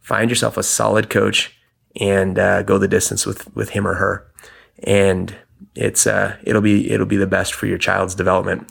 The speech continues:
for sure. So that's the power of coaching continuity. And, uh, hopefully, hopefully that makes sense. And hopefully you're in a situation where you can, uh, help to make this possible for your, uh, you know, for your own players.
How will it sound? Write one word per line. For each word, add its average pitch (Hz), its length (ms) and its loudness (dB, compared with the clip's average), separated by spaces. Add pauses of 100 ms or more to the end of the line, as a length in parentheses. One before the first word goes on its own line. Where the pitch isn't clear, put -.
for 104 260 0
sure. - 400 -4 (480)
So 123 340 0
that's 117 200 0
the 123 80 -2
power 123 340 2
of 110 240 0
coaching 113 360 0
continuity. 107 840 -2 (600)
And, 101 320 2
uh, 101 160 0
hopefully, 98 400 -2
hopefully - 300 -4
that 60 120 0
makes - 220 -4
sense. 104 340 0
And 104 240 -4
hopefully 107 380 2
you're 123 120 2
in 123 60 4
a 127 40 0
situation 135 480 2
where 123 100 6
you 127 120 2
can, 117 360 0 (1040)
uh, 113 300 -2
help 123 220 0
to 127 60 2
make 110 180 4
this 107 140 0
possible 117 440 -2
for - 160 -6
your, 52 360 0 (260)
uh, - 180 -16
you - 100 -6
know, - 80 -4
for - 140 -6
your - 120 2
own 110 100 0
players. - 400 2